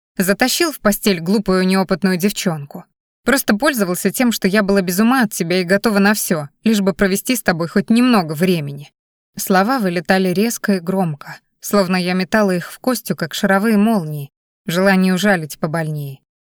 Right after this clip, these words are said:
И с каждой секундой заводилось все больше, не в силах остановить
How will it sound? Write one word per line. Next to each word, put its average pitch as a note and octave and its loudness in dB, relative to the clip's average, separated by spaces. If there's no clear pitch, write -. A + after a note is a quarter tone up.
И F#3 -4
с - -4
каждой A#3+ 0
секундой A3+ 0
заводилось G#3 0
все - -4
больше, G3 -4
не G#3+ 2
в G3+ -2
силах B3 -2
остановить G3 -2